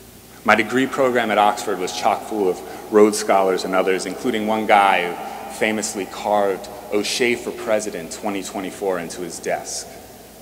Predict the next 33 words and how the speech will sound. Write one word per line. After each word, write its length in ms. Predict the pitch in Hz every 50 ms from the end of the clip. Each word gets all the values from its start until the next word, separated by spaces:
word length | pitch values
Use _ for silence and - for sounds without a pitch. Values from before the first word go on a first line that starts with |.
| - - - - - - - - - -
Yes, 260 | 95 92 90 - -
he 100 | - 110
was 160 | 104 104 98
voting 380 | - - 104 104 104 104 92 85
for 140 | - 95 87
himself 520 | 85 82 - - - 95 90 - - -
for 60 | -
president 520 | - - - - - - 95 - 85 78 -
sixteen 680 | - - - 110 - - - - 107 98 92 92 87
years 260 | 87 87 85 82 85
early. 340 | 87 85 87 82 78 78 78 - - - - - - - - - - - - - - - - - - - - - - - - - - - - - - - - - - - -
He's 160 | - 120 120
just 220 | - 147 123 - 131
one 240 | 127 127 127 123 123
of, 220 | 113 107 98 92
uh, 300 | 98 95 90 87 87 85 82 - - - - -
two 200 | - - 147 135
pe-, 280 | - - - - - 117
he's 160 | 113 110 -
just 240 | - 147 131 - -
one 240 | 113 110 117 113 110
of 100 | 107 -
a 40 | 98
number 320 | 98 104 107 110 104 104
of 100 | 98 - -
people 260 | - 104 92 98 95
who 60 | 92
have 100 | 90 87
been 100 | 104 92
elected 460 | 90 90 95 101 101 - - 101 90
to 60 | 85 90
public 420 | - - 98 92 98 85 - -
office 640 | 95 92 92 90 - 90 85 - - - - -